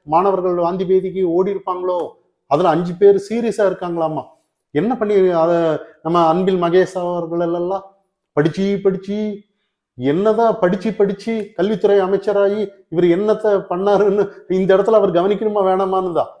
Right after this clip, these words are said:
அப்போ இந்த கேள்விகள் எல்லாம் வரும் இல்லையா, எல்லாருக்கும் சாதாரணமா வரும் எல்லாருக்கும். ஏன்னா, இன்னைக்கு வந்து ஒவ்வொரு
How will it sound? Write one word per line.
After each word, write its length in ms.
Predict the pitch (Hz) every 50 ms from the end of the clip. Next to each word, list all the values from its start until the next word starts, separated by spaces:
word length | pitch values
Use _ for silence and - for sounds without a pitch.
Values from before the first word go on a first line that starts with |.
| _ _ _ _ _ _ _ _ _ _ _ _ _ _
அப்போ 300 | - 147 - 208 220 269
இந்த 380 | 233 185 202 208 214 214 208 - -
கேள்விகள் 520 | - - 277 311 339 339 294 277 220 220 208
எல்லாம் 200 | 196 190 190 180
வரும் 280 | 156 151 151 165 160
இல்லையா, 320 | 156 147 131 123 117 113 110
எல்லாருக்கும் 600 | 110 127 147 185 254 302 320 311 - 240 180 147 -
சாதாரணமா 560 | - 147 170 214 254 254 254 240 226 214 180 143
வரும் 260 | 139 135 151 147 139
எல்லாருக்கும். 440 | 123 120 131 123 117 - - - - _ _ _ _ _ _ _ _ _ _ _ _ _ _ _ _ _ 160
ஏன்னா, 100 | 202 262
இன்னைக்கு 320 | 294 240 208 208 214 190 214
வந்து 480 | 208 226 247 226 220 220 208 175 165
ஒவ்வொரு 400 | 160 196 240 262 294 330 285 269